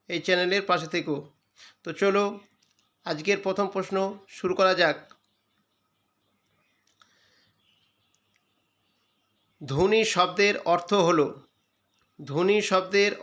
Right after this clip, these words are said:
অর্থ হলো, দেখে নাও, পাঁচ সেকেন্ড সময় পাবে। তো এই প্রশ্নের সঠিক উত্তরটি হয়ে যাবে অপশন ডি, অগ্নিকুণ্ড।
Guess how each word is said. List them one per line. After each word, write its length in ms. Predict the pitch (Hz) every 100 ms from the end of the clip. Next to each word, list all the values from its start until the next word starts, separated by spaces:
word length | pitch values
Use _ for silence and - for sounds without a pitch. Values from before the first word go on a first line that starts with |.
| 175
অর্থ 180 | 175 - 196
হলো, 180 | 165 147 147 - - - - - _ - _ _ _ 147
দেখে 180 | 175 185
নাও, 140 | 202 196 196
পাঁচ 140 | 185 -
সেকেন্ড 240 | 190 196 190
সময় 180 | 190 190
পাবে। 200 | 196 196 208 - _ _ _ _ _ _ _ _ _ _ _ _ _ _ _ _ _ _ _ _
তো 60 | 180 196
এই 80 | 190
প্রশ্নের 460 | 202 190 208 208 202 - _ _ _ _ - -
সঠিক 360 | 175 175 196 208
উত্তরটি 340 | 196 196 196 196
হয়ে 180 | 180 175
যাবে 220 | 190 185 196 226 - _ _ _ _ _ _ _ _ 175
অপশন 240 | - 196 185
ডি, 120 | 190 190 196 202 _ _ _ _ _ _ _ _ _ _ -
অগ্নিকুণ্ড। 580 | 165 185 196 196 175